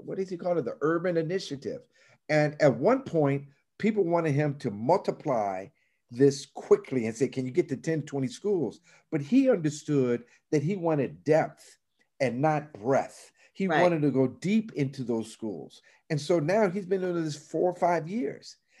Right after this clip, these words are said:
Speaker 1: And so students have two things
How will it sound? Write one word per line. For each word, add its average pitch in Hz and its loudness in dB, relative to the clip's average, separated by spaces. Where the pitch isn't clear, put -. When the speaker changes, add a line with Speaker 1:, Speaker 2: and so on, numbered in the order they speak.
Speaker 1:
And 143 -4
so 160 0
students 180 0
have 170 4
two 262 6
things 220 2